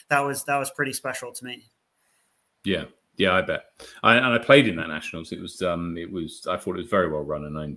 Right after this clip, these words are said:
Speaker 2: very much enjoyed, enjoyed playing in it as well. Um,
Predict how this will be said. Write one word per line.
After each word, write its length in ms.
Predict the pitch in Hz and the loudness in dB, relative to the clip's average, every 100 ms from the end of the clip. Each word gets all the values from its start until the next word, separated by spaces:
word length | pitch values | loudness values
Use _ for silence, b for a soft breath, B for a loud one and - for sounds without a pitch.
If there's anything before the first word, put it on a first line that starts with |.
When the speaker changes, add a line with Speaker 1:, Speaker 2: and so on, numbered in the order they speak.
| - | -8
Speaker 2:
very 180 | 90 78 | -8 -8
much 200 | 85 - | -10 -12
enjoyed, 380 | 76 82 76 67 _ - | -10 -8 -8 -10 _ -14
enjoyed 320 | 95 80 76 | -10 -8 -10
playing 280 | - 82 82 | -10 -10 -10
in 100 | 73 | -12
it 60 | - | -16
as 80 | 85 | -12
well. 220 | 92 90 _ B B B B B B | -12 -12 _ B B B B B B
Um, 480 | 113 120 117 107 | 6 8 8 4